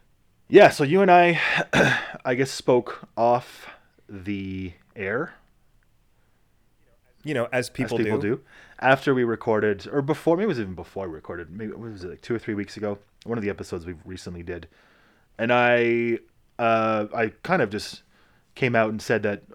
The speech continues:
Speaker 1: I was, I don't know if I said I was struggling, but I was, like, in a weird place mental health-wise. A very strange sort of headspace, which was kind of new,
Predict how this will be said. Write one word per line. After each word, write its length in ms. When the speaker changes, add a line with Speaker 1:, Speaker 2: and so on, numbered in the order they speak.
Speaker 1:
I 180
was, 460
I 80
don't 100
know 40
if 100
I 40
said 160
I 40
was 100
struggling, 480
but 100
I 60
was, 140
like, 120
in 80
a 60
weird 380
place 500
mental 680
health-wise. 540
A 40
very 180
strange 380
sort 200
of 80
headspace, 440
which 140
was 120
kind 160
of 100
new, 340